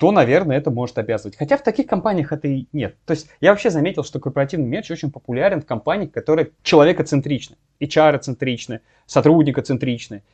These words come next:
где сотрудник является частью, ну, даже не частью, а основным элементом. Раньше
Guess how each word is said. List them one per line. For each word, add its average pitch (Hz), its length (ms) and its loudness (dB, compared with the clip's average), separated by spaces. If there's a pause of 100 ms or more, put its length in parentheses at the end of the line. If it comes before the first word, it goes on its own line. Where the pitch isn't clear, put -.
где 143 360 4
сотрудник 170 460 0
является 151 400 0
частью, 147 520 0 (200)
ну, 135 100 0
даже 113 140 -2
не 110 80 -2
частью, 139 460 0
а 117 140 0
основным 123 560 2 (160)
элементом. 113 520 -2 (240)
Раньше 190 500 2